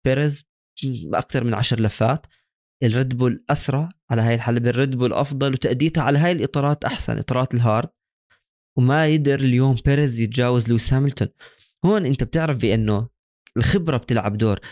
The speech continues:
بطل العالم بيلعب دور، عرف بإطاراته تقريبا المنتهية، وكان لويس يحكي على الراديو: "أسرع مني، أنا مش قادر أكون بسرعتهم". ما يقدر بأنه حتى مع دي آر إس سيرجيو بيريز بأنه يتجاوزه. كمان هاي نقطة لازم تحسب للويس هاملتون،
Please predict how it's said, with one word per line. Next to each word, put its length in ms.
بطل 280
العالم 520
بيلعب 380
دور، 240
عرف 240
بإطاراته 760
تقريبا 320
المنتهية، 760
وكان 360
لويس 480
يحكي 500
على 220
الراديو: 480
"أسرع 280
مني، 340
أنا 60
مش 80
قادر 220
أكون 240
بسرعتهم". 560
ما 180
يقدر 240
بأنه 800
حتى 280
مع 120
دي 200
آر 140
إس 140
سيرجيو 400
بيريز 340
بأنه 240
يتجاوزه. 520
كمان 200
هاي 160
نقطة 240
لازم 280
تحسب 360
للويس 340
هاملتون، 380